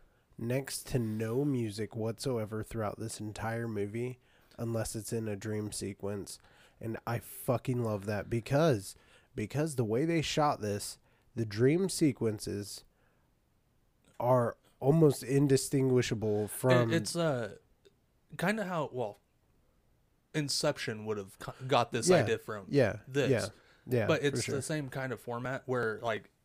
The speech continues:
Speaker 2: there's something going on that you will always know, hey, this is a dream.
Speaker 1: Mm-hmm.
Speaker 2: This is not.
Speaker 1: Yeah.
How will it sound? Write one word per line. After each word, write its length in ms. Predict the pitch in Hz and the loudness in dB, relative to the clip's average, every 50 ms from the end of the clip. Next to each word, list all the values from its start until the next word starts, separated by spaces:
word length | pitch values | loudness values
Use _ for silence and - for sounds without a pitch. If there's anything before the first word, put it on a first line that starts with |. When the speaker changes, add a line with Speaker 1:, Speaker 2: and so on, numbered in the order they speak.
| _ _ _ _ _ _ - | _ _ _ _ _ _ -8
Speaker 2:
there's 260 | 131 131 123 110 - | -6 -4 -4 -4 -6
something 600 | - - - 135 127 123 - - 131 127 117 113 | -8 -2 -2 -2 -2 -2 -6 -8 -6 -6 -6 -4
going 320 | 120 117 117 117 117 113 | -4 -4 -2 -4 -6 -8
on 320 | 107 110 113 113 117 127 - - _ _ _ _ _ _ _ _ _ _ - _ _ _ _ _ - | -8 -8 -8 -8 -10 -12 -16 -20 _ _ _ _ _ _ _ _ _ _ -20 _ _ _ _ _ -4
that 180 | - 127 113 117 | -4 -2 -2 -2
you 140 | 117 113 | -8 -10
will 260 | 110 107 110 113 110 107 | -8 -6 -6 -4 -4 -4
always 500 | - 113 110 113 113 113 107 104 - 113 | -2 -2 -2 0 -2 -4 -6 -6 -12 -12
know, 340 | 113 104 101 107 113 123 - _ _ | -10 -10 -8 -8 -8 -10 -10 _ _
hey, 240 | - 123 101 95 101 - | -4 -4 -4 -4 -8 -10
this 180 | 104 107 - - | -10 -10 -8 -10
is 100 | 107 101 | -12 -12
a 80 | 98 101 | -14 -14
dream. 460 | - 107 107 107 107 104 101 101 - _ _ _ _ - | -12 -10 -10 -10 -10 -12 -12 -14 -16 _ _ _ _ -4
Speaker 1:
Mm-hmm. 320 | 147 139 131 135 120 117 110 | -2 0 2 2 0 -2 -2
Speaker 2:
This 240 | 113 110 - - | -6 -8 -8 -8
is 120 | - - - | -12 -12 -8
not. 360 | 110 117 110 95 87 92 - _ _ _ - _ _ - | -6 -6 -6 -6 -6 -12 -18 _ _ _ -20 _ _ -6
Speaker 1:
Yeah. 280 | - 127 123 117 107 | 0 0 2 2 0